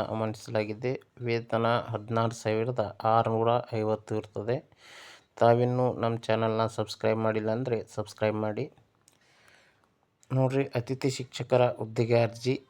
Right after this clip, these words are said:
ಆಳಂದ ತಾಲೂಕಿನ ಕೊರಳಿ ಗ್ರಾಮದ ಹತ್ತಿರದ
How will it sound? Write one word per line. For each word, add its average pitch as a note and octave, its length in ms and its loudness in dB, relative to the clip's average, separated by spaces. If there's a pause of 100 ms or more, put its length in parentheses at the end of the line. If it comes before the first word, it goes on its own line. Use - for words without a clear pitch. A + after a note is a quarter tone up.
ಆಳಂದ A#2+ 380 2
ತಾಲೂಕಿನ A2 600 -2 (240)
ಕೊರಳಿ C3+ 500 8
ಗ್ರಾಮದ A2+ 520 0 (680)
ಹತ್ತಿರದ A#2 560 -2